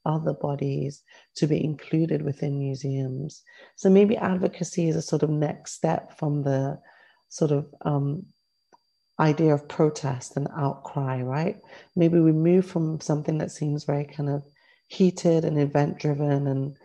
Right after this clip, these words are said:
um, activist-orientated to a type of, like, activist advocacy, um, within museums. And how can you do that as a visitor? And I think it's also connecting or correlating what we exchange for our museum experience,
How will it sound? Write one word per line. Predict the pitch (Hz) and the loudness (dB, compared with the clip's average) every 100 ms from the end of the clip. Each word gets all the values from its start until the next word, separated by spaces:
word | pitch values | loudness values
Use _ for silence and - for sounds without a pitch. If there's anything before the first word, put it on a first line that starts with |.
| - - _ - | -20 -20 _ -4
um, | 147 147 | -2 -2
activist-orientated | - 160 - 151 151 147 - 151 139 139 143 147 139 143 139 139 _ - _ | -2 -4 0 0 2 -2 -4 -2 0 -2 -4 -6 -4 -2 -2 -4 _ -20 _
to | - 214 | 6 8
a | 190 | 8
type | 190 175 165 | 4 -2 -2
of, | 156 | -2
like, | 156 147 - - - | 0 -2 -4 -12 -10
activist | 160 - - 156 147 - | -10 -6 -2 0 -2 -2
advocacy, | 147 147 139 - 143 - 127 135 - _ _ _ - | -4 -2 -4 -6 -8 -6 -6 -6 -10 _ _ _ 0
um, | 151 151 - | 2 0 0
within | 160 143 - 160 160 | 0 0 2 4 4
museums. | 147 135 143 127 127 135 156 - _ _ - | 0 -2 -2 -4 -4 -6 -10 -14 _ _ -6
And | 151 | 0
how | 170 185 | 2 2
can | 185 190 | 4 4
you | 180 | 4
do | 170 175 | 2 2
that | 170 - | 2 0
as | 156 | 0
a | 151 | 0
visitor? | 143 147 151 - 143 143 - _ - - | 2 0 -2 -4 -4 -4 -8 _ -20 -2
And | 165 | 4
I | 170 | 4
think | - 233 - | 4 2 2
it's | - | 4
also | 190 185 | 4 4
connecting | 190 - 170 170 202 - 165 | 0 0 0 0 -2 -4 -4
or | 151 | -4
correlating | - - 196 190 165 156 - 147 139 151 - _ _ _ _ _ _ _ _ _ | -4 0 2 2 2 0 -4 -4 -4 -4 -8 _ _ _ _ _ _ _ _ _
what | 175 190 - | 0 2 4
we | 196 196 | 6 6
exchange | 196 - - 202 233 214 151 139 | 4 -2 0 2 4 4 2 -2
for | - 147 | -2 0
our | 139 | 2
museum | 139 139 135 139 131 139 | 2 0 0 2 0 0
experience, | - - 156 156 143 139 147 196 - | -6 -4 -2 0 0 -2 -4 -8 -16